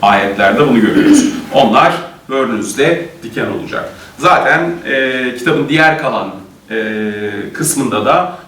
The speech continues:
bunu görüyoruz. Birinci, ikinci Samuel'de de, e, bunu görüyoruz. E, yani onların, e, gerçekten, e, İsrail halkına sürekli bir şekilde sorun yarattıklarını görüyoruz.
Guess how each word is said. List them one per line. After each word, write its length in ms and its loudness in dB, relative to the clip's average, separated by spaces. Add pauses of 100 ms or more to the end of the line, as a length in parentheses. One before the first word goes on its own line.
bunu 180 -8
görüyoruz. 640 -6 (260)
Birinci, 440 0
ikinci 640 -2
Samuel'de 640 0
de, 200 -2 (220)
e, 200 -4 (180)
bunu 140 -6
görüyoruz. 580 -4 (440)
E, 60 0 (880)
yani 160 0
onların, 520 -2 (320)
e, 240 -10
gerçekten, 720 -4 (560)
e, 240 -6
İsrail 380 -2
halkına 680 -4
sürekli 500 -2
bir 60 -4
şekilde 280 -6
sorun 320 -2
yarattıklarını 680 -2
görüyoruz. 520 -14